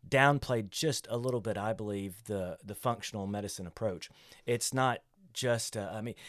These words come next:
so, uh, to take a whole, what functional medicine practitioners do and what Christy is trained in doing, she's also trained traditional, but she's, she's trained in taking a whole body approach to a person, meaning if you see the human body as, uh, a bunch of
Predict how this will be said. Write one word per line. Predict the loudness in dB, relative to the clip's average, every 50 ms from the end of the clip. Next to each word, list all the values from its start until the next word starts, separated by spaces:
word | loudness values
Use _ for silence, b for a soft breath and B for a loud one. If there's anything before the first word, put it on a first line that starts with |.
| B B
so, | 0 2 2 2
uh, | 0 -6 -14 -18 -18 -18 -20 _ _ -2
to | 0 0
take | 2 2 2 4 2
a | 0
whole, | 0 4 6 6 6 6 4 B B B B
what | 2 2 4
functional | 4 4 2 4 4 2 4 6
medicine | 6 4 4 4 2 0
practitioners | -2 -2 -2 -2 -4 -4 -4 -4 -4 -4 -4
do | -2 -2 -2
and | -2 -2
what | -4 -4 -4
Christy | -2 -2 -2 -2 -2 -4 -4
is | -4 -4
trained | -4 -2 -2 0 0
in | -2 -2
doing, | -2 -2 -4 -4 -4
she's | -4 -4 0 2
also | 2 2 2 0 -4
trained | -4 -4 -4 -4 -4 -4
traditional, | -4 -4 -6 -4 -4 -6 -6
but | -6 -4
she's, | -4 -4 -4 -6 -8 B B B B B B
she's | -6 -4 -2 -2 -2
trained | 0 0 0 2 2
in | 0 0
taking | -2 -2 -4 -4 -4 -6
a | -6
whole | -6 -8 -2 2 4 4 4 4
body | 2 2 2 2 2 0 -2 -4
approach | -4 -4 -2 -2 -2 -2 -4 -6
to | -6 -6 -6
a | -8
person, | -6 -8 -8 -8 -8 -8 -12 -14 B B B B B B B
meaning | 0 2 4 4 4 2 2
if | 0 -2 -2 -2 -4
you | -4 -4 -2 0
see | 0 0 0 0 0 0 0 0
the | -2 -2
human | -2 -2 -4 -2 -2 -2 0
body | 0 0 0 0 -2 -4 -6 -8
as, | -8 -6 -6 -4 -4 -6 -4 -6 -6 -8 B B B B B B B B B
uh, | -8 -4 -4
a | 0
bunch | 2 2 2 4 2
of | 0 -2